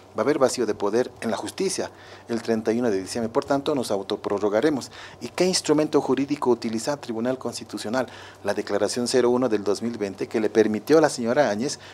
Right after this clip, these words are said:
prorrogarse más allá de los cinco años constitucionales y legitimarla constitucionalmente en el poder, en la presidencia. Ese mismo instrumento jurídico utiliza para que nosotros nos autoprorroguemos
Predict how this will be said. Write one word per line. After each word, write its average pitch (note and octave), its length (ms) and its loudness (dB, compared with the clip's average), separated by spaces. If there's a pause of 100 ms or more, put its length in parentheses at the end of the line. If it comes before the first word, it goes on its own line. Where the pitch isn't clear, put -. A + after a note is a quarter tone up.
(120)
prorrogarse G#2+ 640 2
más A2+ 280 0
allá A2 140 0
de G2+ 60 -2
los G2 120 -2
cinco A2 280 -4
años G2+ 200 -6
constitucionales G#2+ 880 -6
y B2 100 -4
legitimarla A#2+ 880 2 (320)
constitucionalmente B2 1000 -2
en C#3 80 -4
el G#2 100 -4
poder, G2+ 400 0
en G2 80 -10
la F2 80 -8
presidencia. C#3 580 -6 (320)
Ese F#3 240 4
mismo D#3+ 300 2
instrumento C3 440 0
jurídico B2 340 0
utiliza A2+ 440 -2
para G2 260 -8
que G2+ 120 -10
nosotros A2+ 540 -8
nos G#2 200 -8 (120)
autoprorroguemos C3+ 1160 0